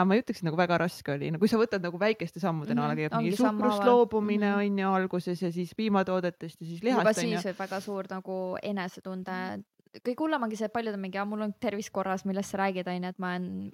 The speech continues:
Speaker 2: ainult mingi kaks korda aastas haige ja ma ei tea,
Speaker 1: Mhm.
Speaker 2: ainus asi, mis mul on, on mingi näiteks akna või mingi nahahaigus, aga noh, see on ju pärilik või see peabki olema või mis iganes. Inimesed ei tea, kui hästi nad võivad ennast tunda, kui nad tervislikult toituvad, kui palju rohkem jaksu ja jõudu neil on,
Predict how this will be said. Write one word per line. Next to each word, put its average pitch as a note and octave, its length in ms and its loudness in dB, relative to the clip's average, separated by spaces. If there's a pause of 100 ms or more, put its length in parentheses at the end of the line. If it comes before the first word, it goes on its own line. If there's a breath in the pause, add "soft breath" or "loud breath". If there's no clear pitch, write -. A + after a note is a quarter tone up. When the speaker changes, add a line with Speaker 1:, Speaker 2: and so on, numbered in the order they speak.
Speaker 2:
ainult F#3 280 -4
mingi F3+ 180 -10
kaks - 240 -8
korda F#3 240 -4
aastas F#3 260 -8
haige F#3 380 -4
ja A3 240 -10
ma G#3+ 100 -8
ei F#3 60 -8
tea, F#3 200 -6
Speaker 1:
Mhm. A#3 420 0
Speaker 2:
ainus G3+ 160 -2
asi, G3 180 0
mis F#3+ 140 -6
mul F#3+ 120 -2
on, F#3+ 180 -2
on F3 60 -4
mingi F3 260 -8
näiteks F3+ 300 -12
akna F#3 260 -6
või F#3 120 -6
mingi F3+ 140 -8
nahahaigus, F#3 460 -6
aga F3 120 -10
noh, F#3 120 -8 (140)
see - 140 -10
on F#3 100 -6
ju F3 300 -8 (180)
pärilik F3+ 480 -6
või F3+ 180 -6
see F#3 120 -8
peabki F3+ 320 -8
olema E3+ 240 -4
või E3+ 60 -6
mis F#3+ 160 -6
iganes. F#3 380 -6 (440 soft breath)
Inimesed A3+ 260 -6
ei F#3 140 -4
tea, G3 260 2
kui F3+ 100 -10
hästi F#3 280 -6
nad F#3 140 -4
võivad F#3 220 -4
ennast G3 220 -8
tunda, F#3 280 -2
kui F3+ 100 -6
nad F#3 100 -6
tervislikult F#3+ 460 -8
toituvad, F#3 380 -8
kui F#3 240 -4
palju F#3+ 260 -2
rohkem F#3+ 300 -4
jaksu F#3+ 440 -4
ja F3+ 100 -4 (160)
jõudu F#3 280 0
neil F3+ 240 -6
on, F3+ 220 -6